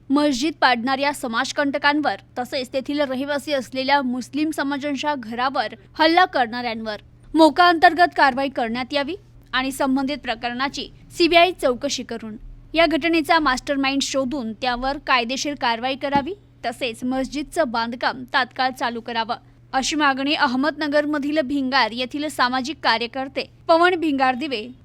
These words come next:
यांनी केली. तर या मागणीसाठी पवन भिंगार दिवे यांनी आमरण उपोषण सुरू केलंय. विशालगड येथे मस्जिद पाडणाऱ्या समाजकंटकांचा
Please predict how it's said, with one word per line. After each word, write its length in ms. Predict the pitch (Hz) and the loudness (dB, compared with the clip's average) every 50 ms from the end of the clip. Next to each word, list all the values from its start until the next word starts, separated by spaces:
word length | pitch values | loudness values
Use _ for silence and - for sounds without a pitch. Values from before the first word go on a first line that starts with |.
| - - | -16 -8
यांनी 300 | 262 269 285 277 262 247 | -4 -2 -2 -2 -2 -6
केली. 300 | 214 254 247 240 254 220 - - - - - - - - | -6 -6 -6 -6 -6 -10 -10 -16 -20 -20 -20 -16 -12 -10
तर 80 | 254 | -6
या 160 | 254 269 269 | -2 0 0
मागणीसाठी 720 | 262 262 254 240 226 247 262 269 254 302 285 277 320 233 - - - - - | 2 2 2 0 0 -4 -6 -6 -4 -6 -6 -4 -6 -8 -8 -10 -16 0 4
पवन 280 | 381 320 349 370 381 370 | 6 6 8 6 6 4
भिंगार 340 | 339 339 302 294 294 294 285 | 0 0 4 4 4 4 4
दिवे 280 | 254 330 311 294 214 185 208 226 | 2 -2 -2 -2 -4 -4 -4 -2
यांनी 280 | 269 262 262 269 294 381 - - | -2 0 0 0 -2 -4 -6 0
आमरण 420 | - 311 311 311 339 339 370 370 359 | 2 4 4 4 4 4 4 4 4
उपोषण 480 | 302 - 269 262 247 - 330 269 262 | 2 2 0 -4 -2 0 -2 0 -2
सुरू 220 | 262 - 302 262 240 - | -2 -4 -4 -6 -6 -6
केलंय. 240 | - 226 220 220 - - - - - - - - | -6 -4 -4 -4 -6 -6 -14 -20 -20 -20 -20 -10
विशालगड 580 | - 262 240 - 262 247 269 262 277 262 220 220 | -8 -6 -4 -2 -2 -2 0 0 0 0 0 0
येथे 240 | 254 247 240 339 285 | -4 -6 -4 -2 -4
मस्जिद 400 | 269 269 262 262 262 - 311 - - | -2 -2 -2 -2 -2 -4 -6 -4 2
पाडणाऱ्या 460 | - 269 254 240 226 277 269 269 294 285 | 2 2 2 2 0 -4 -2 -2 -2 -2
समाजकंटकांचा 1000 | - 285 247 247 269 269 - - 294 269 269 285 262 285 294 302 - - 254 | -2 -4 -2 -2 -2 -4 -4 -6 -4 -4 -4 -4 -4 -2 -4 -4 -2 -4 -6